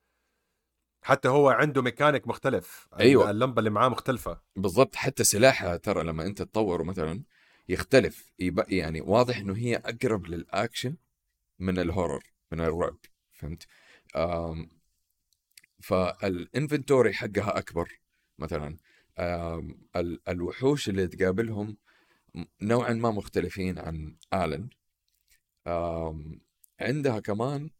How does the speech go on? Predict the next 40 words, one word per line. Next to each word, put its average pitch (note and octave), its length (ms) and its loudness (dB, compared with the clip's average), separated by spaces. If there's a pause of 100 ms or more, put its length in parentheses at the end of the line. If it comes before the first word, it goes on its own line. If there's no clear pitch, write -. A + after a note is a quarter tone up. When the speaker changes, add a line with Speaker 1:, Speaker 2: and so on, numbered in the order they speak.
(960)
Speaker 2:
اللي F#2 140 -2
هو G#2+ 220 4
المايند G2 480 0
بليس. - 480 -8 (1000)
المايند C3 400 2
بليس D3+ 280 0
هذا C3 140 2
من G#2 220 -4
بداية A2+ 380 6
اللعبة G2 300 -2
حتشوفوه، - 640 -2
ما G#2 160 -2
في F2+ 200 -6
حرق D#2+ 300 -10
يعني. C2+ 360 -10 (380)
بس F#2 220 0
المايند A#2 440 0
بليس B2+ 440 0
Speaker 1:
اللي C3+ 220 4
هو D3+ 220 10
لو C#3+ 220 8
أحد، B2 500 4
آه، A2+ 220 6
لو A2+ 220 4
أحد C3 180 -2
اتفرج B2+ 380 2
على A2 140 2
شيرلوك A2+ 460 -2
هومز، C3 420 0
المسلسل G#2 540 -2
حق - 100 -4
بي F#2+ 220 -2
بي G2+ 140 0
سي C3 420 -4
اللي F#2+ 180 -6
فيه G#2 180 -2
له، G2 120 0
آه، F#2 320 2
Speaker 2:
أيوة. G2+ 420 4
Speaker 1:
بنديكت - 480 0